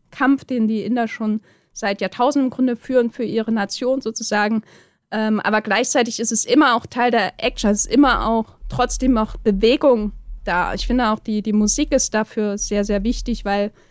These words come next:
ähm, die Musik bei die, äh, seinen Filmen, aber auch anderen indischen Filmen, habe ich immer das Gefühl, die denkt den Zuschauer mit, der vielleicht gerade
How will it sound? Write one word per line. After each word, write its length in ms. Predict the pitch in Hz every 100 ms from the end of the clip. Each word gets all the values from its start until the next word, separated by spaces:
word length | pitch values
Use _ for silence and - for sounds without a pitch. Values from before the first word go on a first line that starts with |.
| _ _ _ -
ähm, 480 | 208 208 208 202 -
die 100 | 220
Musik 520 | 214 - 302 - - _
bei 400 | 226 226 196 - _ _ _ _ -
die, 260 | 233 226 -
äh, 220 | 214 208
seinen 320 | - 196 269
Filmen, 200 | - 269
aber 180 | 214 202
auch 120 | - -
anderen 320 | 220 269 254
indischen 400 | 240 240 240 220
Filmen, 180 | 240 226
habe 80 | 214
ich 120 | -
immer 100 | 247
das 120 | 240
Gefühl, 200 | - 247
die 140 | 220 202
denkt 240 | 233 277
den 120 | 226
Zuschauer 420 | - 294 269 233 226
mit, 320 | 254 - - _
der 120 | 214
vielleicht 460 | 220 220 226 302 -
gerade 540 | - 269 233 226 226